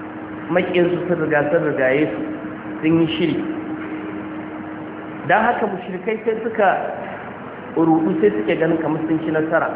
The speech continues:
Da suka ga musulmi sun juya za su yi gudu. Malam ya ce wannan juyawar da musulmi suka yi lallai ita ce alkhairi gare su. Domin sun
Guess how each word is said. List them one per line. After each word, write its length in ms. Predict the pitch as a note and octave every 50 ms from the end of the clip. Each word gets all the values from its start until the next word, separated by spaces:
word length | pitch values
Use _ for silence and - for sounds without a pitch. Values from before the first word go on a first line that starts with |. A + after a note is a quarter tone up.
| - - - - - - - - - - - - - - - - - - -
Da 80 | - D3
suka 240 | C#3+ - - G3+ F#3
ga 120 | F3 F#3
musulmi 400 | F#3 F3 D#3+ F3 D3+ C#3 D3 D#3+ D3+
sun 160 | - - E3 D#3
juya 240 | D#3+ E3+ E3 D#3 C#3+
za 120 | C#3 C#3+ C#3 C#3+
su 60 | -
yi 60 | C3+
gudu. 240 | A#2+ - - - - - - - - - - - - - - - - - - - - - - - - - - - - - - - - - - - - - - -
Malam 320 | - E3+ G3 G#3 G#3 G3 G3
ya 60 | G3 F#3+ -
ce 80 | G#3+
wannan 440 | F#3 F3 F#3 G#3+ A3 G#3+ G#3 F#3+ E3+ D#3+
juyawar 440 | D#3 F#3 F#3 E3+ D#3 D3 D3+ E3 D#3 -
da 80 | - C#3
musulmi 460 | C3 - B2+ - A#2+ A#2+ B2+ C#3 C3+
suka 180 | - D#3 - -
yi 160 | C#3 B2 A#2+
lallai 420 | C3 D3+ E3 E3 D#3+ D#3+ D#3+ D#3 D3+ - - - - - - - - - - - - - -
ita 200 | - F#3 F3+ G3+ F#3+ -
ce 80 | -
alkhairi 500 | E3+ - C#3 C3 - E3 D#3 D3+ C#3+ C3 -
gare 220 | - A#2+ A#2 B2+ B2+
su. 140 | B2+ B2+ - - - - - - - - - - - - - - - - - - - - - - - - - - - - - - - -
Domin 340 | - E3 E3+ F3 G3 G3+ G3 F#3+ -
sun 200 | - A3+ A3+